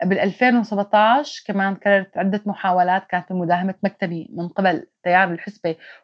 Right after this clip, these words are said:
والحراك الشعبي اللي كان مدفوع من الذراع الأمني لجيش الإسلام هديك الفترة. بذكر من الأشياء اللي صارت كمان إنه بأثناء، آه، ال-، الحملة اللي صارت ضد مقال، آه، يا بابا شيلني طلع بمجلة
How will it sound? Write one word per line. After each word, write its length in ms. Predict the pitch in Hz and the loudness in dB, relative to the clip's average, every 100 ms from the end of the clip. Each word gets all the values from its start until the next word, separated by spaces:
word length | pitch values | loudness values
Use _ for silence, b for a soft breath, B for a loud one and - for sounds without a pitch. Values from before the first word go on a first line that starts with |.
| - | -10
والحراك 400 | 175 - 185 190 | -6 2 2 2
الشعبي 520 | - - 190 180 160 | -4 0 0 0 -8
اللي 180 | - 175 | -8 -8
كان 240 | 170 180 180 | -2 -2 -2
مدفوع 260 | 170 196 | -6 -8
من 100 | 175 165 - | -6 -6 -8
الذراع 420 | - 160 180 185 | -10 -4 2 2
الأمني 580 | 170 190 185 170 151 147 - - - _ _ | 2 -4 -4 -4 -4 -2 -4 -8 -16 _ _
لجيش 380 | - 151 165 170 | -10 -8 -6 -6
الإسلام 400 | 196 - 190 175 | -8 -4 -2 -2
هديك 180 | 165 175 | -4 -10
الفترة. 480 | 170 - 202 240 254 B B B B B 202 | -10 -4 0 0 -2 B B B B B -2
بذكر 280 | 240 311 | 2 4
من 120 | 277 262 | 4 4
الأشياء 320 | 254 - 254 | 0 -2 -2
اللي 100 | 233 | 0
صارت 400 | 254 247 247 - | 4 4 2 -4
كمان 280 | 226 226 - | -2 -2 -4
إنه 220 | 208 196 | -4 -4
بأثناء، 1080 | 190 185 180 151 50 - 180 220 208 208 - - | -4 -4 -4 -4 -6 -6 -6 -2 0 0 -4 -4
آه، 440 | 175 170 170 147 170 | -2 2 2 2 0
ال-، 200 | 170 - 165 | -2 -4 -8
الحملة 340 | - 220 220 | -2 0 0
اللي 140 | 185 | -2
صارت 380 | 180 196 196 185 _ - - | -2 0 0 -2 _ -16 -8
ضد 540 | 185 165 156 165 - | -6 -6 -6 -6 -4
مقال، 440 | 175 - 196 185 180 B B B _ 160 | -6 2 4 4 0 B B B _ -8
آه، 120 | 143 | -4
يا 160 | 185 | 0
بابا 240 | 180 208 202 | 4 6 4
شيلني 440 | - 233 208 175 | 0 2 2 -2
طلع 260 | - 208 175 | 0 2 2
بمجلة 360 | 165 180 196 | 0 -4 -6